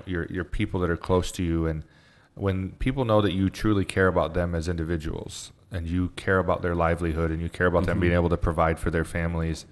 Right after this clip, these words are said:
Speaker 1: um, and it's not just about, "What have you done for me lately?" you know,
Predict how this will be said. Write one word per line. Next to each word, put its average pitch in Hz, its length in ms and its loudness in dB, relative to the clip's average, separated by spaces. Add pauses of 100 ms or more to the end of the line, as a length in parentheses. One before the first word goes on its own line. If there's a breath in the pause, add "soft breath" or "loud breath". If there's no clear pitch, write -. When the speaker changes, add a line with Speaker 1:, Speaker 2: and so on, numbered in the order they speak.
(440 loud breath)
Speaker 1:
um, 78 560 -2 (520)
and 92 100 -2
it's 92 160 -2
not 90 220 -2
just 87 220 -4
about, 85 260 2
"What 87 180 2
have 87 100 -2
you 87 120 -2
done 85 180 -2
for - 140 -6
me 85 100 -4
lately?" 82 480 -2
you 90 140 -4
know, 85 240 -2